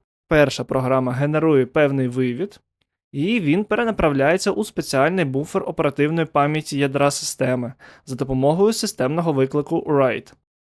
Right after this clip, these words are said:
А потім друга програма читає такі дані із буферу за допомогою системного виклику read. Всередині Python це також нескладно реалізувати.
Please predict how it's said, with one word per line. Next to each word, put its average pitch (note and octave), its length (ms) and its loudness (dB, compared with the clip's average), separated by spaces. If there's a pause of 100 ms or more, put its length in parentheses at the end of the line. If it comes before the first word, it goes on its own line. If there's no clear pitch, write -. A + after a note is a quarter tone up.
А F#3+ 100 -6
потім A#3 440 2
друга D3+ 440 2
програма D3+ 540 0
читає C#3+ 520 0
такі C3+ 240 -6
дані C3 340 -2
із C3+ 220 -6
буферу D3 640 -2
за F3+ 160 2
допомогою E3 540 0
системного D#3+ 720 -2
виклику C#3 640 -2
read. C3+ 380 0 (960)
Всередині C#3+ 480 2
Python E3 440 0
це G3+ 180 -2
також C#3 560 0
нескладно C3+ 480 -2
реалізувати. B2+ 680 0